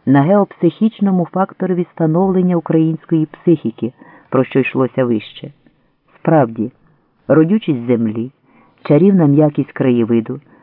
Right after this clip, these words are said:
не сприяють розвиткові активно-агресивних настанов на боротьбу з природою за перетворення навколишнього середовища. Але ж цей чинник, на жаль, змінюється.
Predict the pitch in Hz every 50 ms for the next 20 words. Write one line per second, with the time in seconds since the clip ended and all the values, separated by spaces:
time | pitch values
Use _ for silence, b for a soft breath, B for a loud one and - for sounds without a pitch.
0 | b b b b 143 170 175 - - 170 185 185 202 233 233 208 180 - - 139
1 | 165 180 180 160 160 165 160 - - 160 156 160 156 - - 147 143 - - -
2 | 170 185 185 180 180 180 165 143 143 139 131 - - 160 156 156 151 151 - 139
3 | 139 127 - - - 135 139 156 170 170 151 B B B B B B B B -
4 | 135 147 156 151 165 160 156 147 143 139 160 151 - - - 143 139 139 151 170
5 | 170 165 175 170 165 165 160 b b b b b b b b b _ - 147 151
6 | 147 165 156 156 147 151 151 165 165 165 160 160 156 151 151 147 143 - - -
7 | 156 151 151 147 - - 147 143 143 143 - 147 143 135 123 120 110 110 120 113
8 | - - - - - - _ _ _ _ _ _ _ _ _ _ _ _ _ _
9 | _ _ _ _ _ _ _ _ _ _ _ _ _ _ _ _ _ _ _ _
10 | _ _ _ _ _ _ _ _ _ _ _ _ _ _ _ _ _ _ _ -
11 | - 180 185 196 196 185 - - 226 233 220 - - - 185 165 160 165 170 190
12 | - - 170 160 147 139 160 160 170 175 165 196 214 233 214 165 139 127 123 117
13 | - _ - - 147 147